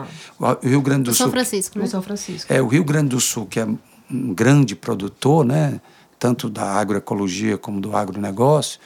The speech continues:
Speaker 2: as condições de solo, ele também tem geadas, tem coisas que nós não temos. Nós temos,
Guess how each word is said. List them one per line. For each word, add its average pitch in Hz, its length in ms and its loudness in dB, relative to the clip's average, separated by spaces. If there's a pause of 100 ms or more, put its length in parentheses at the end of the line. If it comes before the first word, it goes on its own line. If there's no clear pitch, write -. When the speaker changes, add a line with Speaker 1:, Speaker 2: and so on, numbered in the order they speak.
Speaker 2:
as - 100 -2
condições 107 480 -2
de 110 60 -4
solo, 120 580 -2 (560)
ele 110 240 0
também 117 460 2
tem 120 220 0
geadas, 107 880 0 (420)
tem 110 300 2
coisas 113 360 2
que - 120 2
nós 117 160 6
não 120 100 2
temos. 98 360 -2
Nós 123 180 -2
temos, 131 420 0